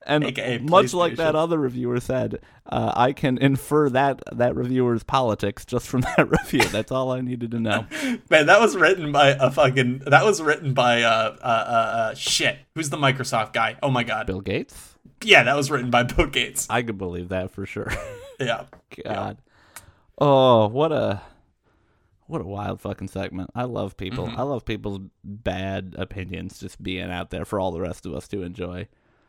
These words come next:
Speaker 2: Yep, not like this.
Speaker 1: Not like this. No, nothing but good opinions here on Thoughts from Player One. We've never missed, famously, and we never will.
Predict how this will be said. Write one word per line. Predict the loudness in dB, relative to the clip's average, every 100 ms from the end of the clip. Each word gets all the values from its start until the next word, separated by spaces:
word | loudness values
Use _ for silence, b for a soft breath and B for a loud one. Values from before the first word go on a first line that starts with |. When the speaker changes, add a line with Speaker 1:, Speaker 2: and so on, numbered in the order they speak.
| _ _ -4
Speaker 2:
Yep, | -2 0
not | -2 0
like | 0 2
this. | 2 4 0 0 _
Speaker 1:
Not | 4 4
like | 2 2
this. | 0 0 -6 -10 -4
No, | 0 0 2
nothing | 0 2
but | 2
good | 4 4
opinions | 2 0 0
here | 0 0
on | 0
Thoughts | 0 0
from | -2
Player | 0 4
One. | 4 2 0
We've | -2
never | 0 2 2
missed, | 0 0 -2
famously, | 0 0 0 2 2
and | 2
we | 0
never | -2 0 0 2
will. | 0 -2